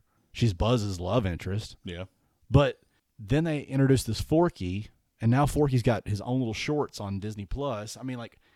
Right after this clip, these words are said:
Speaker 1: give me a break of Forky.
Speaker 2: Have you seen the Groot show yet?
Speaker 1: No, I haven't. Katie
Speaker 2: I've heard it's
Speaker 1: watched
Speaker 2: pretty
Speaker 1: it.
Speaker 2: funny.
Speaker 1: I didn't watch any of it yet. I almost, by the preview, it almost turned me off.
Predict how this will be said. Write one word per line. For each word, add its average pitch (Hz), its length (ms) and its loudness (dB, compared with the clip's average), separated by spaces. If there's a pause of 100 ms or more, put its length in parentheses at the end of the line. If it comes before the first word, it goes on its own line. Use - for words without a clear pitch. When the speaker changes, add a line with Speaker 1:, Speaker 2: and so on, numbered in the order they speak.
Speaker 1:
give 180 120 -6
me 208 60 0
a 226 40 -2
break 151 300 0
of - 80 -10
Forky. 139 500 -2 (140)
Speaker 2:
Have 147 80 -2
you 135 40 -4
seen 190 180 -2
the 147 60 -2
Groot 151 280 -2
show 143 180 -2
yet? 147 260 -2 (280)
Speaker 1:
No, 202 160 2
I 180 80 0
haven't. 135 360 -4 (440)
Katie 147 220 0
Speaker 2:
I've 117 60 2
heard 95 60 2
it's 98 60 2
Speaker 1:
watched 104 100 -4
Speaker 2:
pretty 147 160 0
Speaker 1:
it. - 40 -6
Speaker 2:
funny. 175 300 -6
Speaker 1:
I 135 140 -2
didn't 120 160 0
watch 104 340 -4
any 87 160 -8
of 85 100 -10
it - 100 -12
yet. 87 200 -14 (380)
I 123 120 -4
almost, 143 520 2 (100)
by 123 140 -2
the 117 100 -2
preview, 123 380 0
it 110 80 0
almost 110 260 -2
turned 104 220 -2
me 95 80 -4
off. 82 460 -8